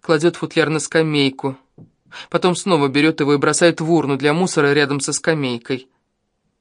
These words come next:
«Они не нужны тебе?» удивляется Кейт. «Нет, не нужны», — отвечает Эмми. «Сегодня я, пожалуй, сыта по горло культурой». «А что, ты хочешь оставить их?»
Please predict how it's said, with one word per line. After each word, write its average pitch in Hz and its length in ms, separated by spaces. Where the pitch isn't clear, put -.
«Они 160 220
не 175 120
нужны 185 320
тебе?» 175 260
удивляется 156 560
Кейт. 143 400
«Нет, - 560
не 165 140
нужны», — 160 380
отвечает 143 560
Эмми. 143 300
«Сегодня 233 300
я, 214 60
пожалуй, 208 380
сыта 196 280
по 196 180
горло 143 320
культурой». 139 680
«А 151 100
что, 139 240
ты - 180
хочешь 180 320
оставить 196 460
их?» - 240